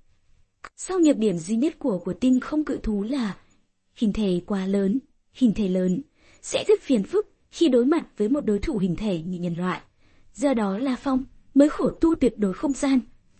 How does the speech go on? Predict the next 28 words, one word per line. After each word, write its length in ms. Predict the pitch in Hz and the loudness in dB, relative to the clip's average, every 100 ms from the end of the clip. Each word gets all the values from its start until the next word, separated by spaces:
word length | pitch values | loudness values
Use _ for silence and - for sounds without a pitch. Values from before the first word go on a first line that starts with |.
| _ - | _ -6
và 100 | 220 | -4
bản 220 | 196 190 - | -2 -4 0
tôn 180 | 285 269 | 0 2
thiên 160 | 269 | 0
địa. 200 | 269 262 - _ _ _ - | 2 0 -2 _ _ _ -4
Bản 180 | 247 190 | -2 -2
tôn 260 | - 285 | 2 2
thiên 200 | 269 285 | 4 2
địa 180 | 240 202 | 2 -2
có 140 | - 214 | -4 -6
công 200 | 277 240 | -2 -2
dụng 240 | 226 - - | -2 -6 -6
thu 160 | 262 233 | -4 -2
nhỏ 240 | 202 170 | -2 -4
hình 200 | 175 170 | -4 -6
thể, 280 | - 180 160 - _ _ _ - | -4 -4 -6 -10 _ _ _ 0
tuyệt 160 | 294 | 2
đối 200 | 262 269 | 4 2
không 220 | - 311 | 0 -4
gian 260 | 269 254 233 | -2 -2 -2
có 120 | 233 | -4
năng 240 | 233 254 220 | -4 -4 -2
lực 180 | 190 | -4
gia 220 | 175 208 190 | -4 -6 -6
tăng 240 | 202 196 | -4 -6
sự 200 | - 214 | -4 -6
linh 180 | 208 185 | -4 -2
hoạt, 240 | 180 180 | -2 -6